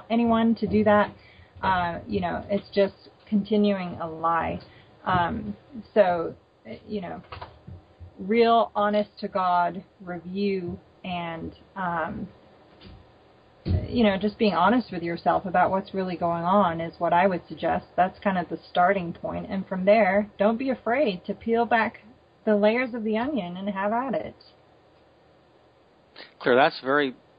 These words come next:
Speaker 2: very powerful advice for anyone listening. The internet has a lot of information on it, and I would add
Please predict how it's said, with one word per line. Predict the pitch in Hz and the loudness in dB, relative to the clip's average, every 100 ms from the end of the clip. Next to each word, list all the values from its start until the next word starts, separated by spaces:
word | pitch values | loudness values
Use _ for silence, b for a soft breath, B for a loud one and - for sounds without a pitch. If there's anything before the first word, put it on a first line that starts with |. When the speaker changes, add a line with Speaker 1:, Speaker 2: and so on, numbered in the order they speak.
| _ _ _ 139 _ _ _ 190 143 | _ _ _ -20 _ _ _ -20 -8
Speaker 2:
very | 139 139 | -4 -4
powerful | - 120 120 - 131 | -2 0 0 0 -6
advice | 107 107 107 110 - | -4 -2 -2 -2 -6
for | 127 | -6
anyone | 113 104 | -6 -6
listening. | 110 104 - 123 113 _ b b b b - - | -8 -8 -6 -4 -6 _ b b b b -20 -12
The | 143 135 | -2 2
internet | 151 151 123 - | 4 4 2 0
has | 117 110 | -4 -4
a | 107 | -2
lot | 104 110 107 | 2 4 2
of | 101 | -2
information | 104 - 107 101 101 - 110 | -6 -6 -6 -4 -6 -4 -4
on | 104 107 | -2 0
it, | 104 | 0
and | 107 | 2
I | 113 | 2
would | 113 110 | 0 0
add | 107 104 101 | 2 2 0